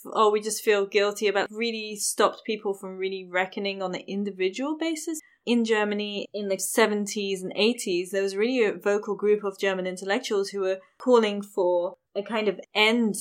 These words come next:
to this collective guilt, almost sort of statute of limitations on moral responsibility.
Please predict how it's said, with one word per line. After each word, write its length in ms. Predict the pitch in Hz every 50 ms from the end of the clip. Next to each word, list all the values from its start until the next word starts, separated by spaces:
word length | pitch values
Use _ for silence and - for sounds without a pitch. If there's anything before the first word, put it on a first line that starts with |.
| - -
to 120 | - 208
this 180 | 175 175 175 175
collective 720 | - - 208 214 190 170 - - - - 190 170 156 160
guilt, 460 | - 190 180 165 160 160 - - - -
almost 400 | 170 180 170 170 170 170 - -
sort 240 | - - - 185
of 80 | 175 170
statute 480 | - - - 190 147 - - 214 202 190
of 80 | 180
limitations 920 | 180 196 190 185 175 196 214 - 202 196 - 185 175 170 175 175 180 175 -
on 260 | - - 175 170 170
moral 360 | 175 180 180 180 175 170 165
responsibility. 1200 | 170 175 170 - - - 170 170 165 - 160 - 208 226 233 233 226 - - 175 165 - 185 -